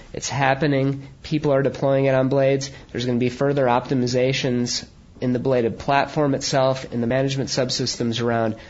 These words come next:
how do I optimize the system to be able to work in a virtualized environment. The I O capabilities, memory scalability, processing horsepower, making, uh, hypervisors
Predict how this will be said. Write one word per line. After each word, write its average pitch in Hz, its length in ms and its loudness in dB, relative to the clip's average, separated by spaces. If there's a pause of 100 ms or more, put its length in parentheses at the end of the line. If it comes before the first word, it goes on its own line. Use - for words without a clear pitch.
(140)
how - 140 -4
do 143 100 4
I 127 120 2
optimize 117 840 0
the 113 100 -6
system 123 680 -2
to 127 100 -6
be 123 120 -2
able 120 160 0
to 113 60 2
work 123 300 0
in 123 80 0
a 104 60 -2
virtualized 107 560 -2
environment. 107 580 -2 (400)
The 95 240 -4
I 110 260 0
O 143 100 2
capabilities, 135 1080 0
memory 147 440 2
scalability, 127 1040 0
processing 143 540 0
horsepower, 127 760 0 (380)
making, 139 580 0
uh, 104 240 -2
hypervisors 135 960 0